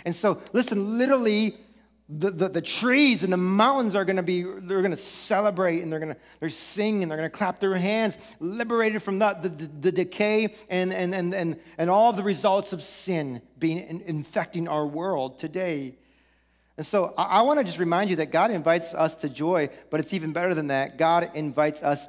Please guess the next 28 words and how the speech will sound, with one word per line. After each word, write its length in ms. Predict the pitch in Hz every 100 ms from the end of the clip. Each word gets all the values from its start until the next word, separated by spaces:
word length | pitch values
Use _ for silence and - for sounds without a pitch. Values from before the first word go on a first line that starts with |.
| -
to 140 | 135 -
eternal 540 | 131 131 - 120 113
joy. 400 | 113 120 104 113 127 _ _ _ _ _ _
It's 140 | - 165
etern-, 380 | 160 - 175
this, 120 | 185 190
this 220 | 180 214
is, 140 | 202 156 -
this 160 | 185
is 80 | 190
like 200 | 175 165
the 80 | 160
long, 480 | 156 156 165 156 -
the 80 | 143
long 300 | 151 147 147
game 280 | 131 123 113
here, 260 | 117 110
right? 260 | 123 139 165 - -
Not 140 | 185
just 180 | 208 226
in 140 | 151 160
this 200 | 180 185
life, 300 | 196 208 - - - -
but 120 | 156
there's 140 | 185
an 80 | 156
invitation 720 | 170 180 180 175 175 175 160
to 240 | - 151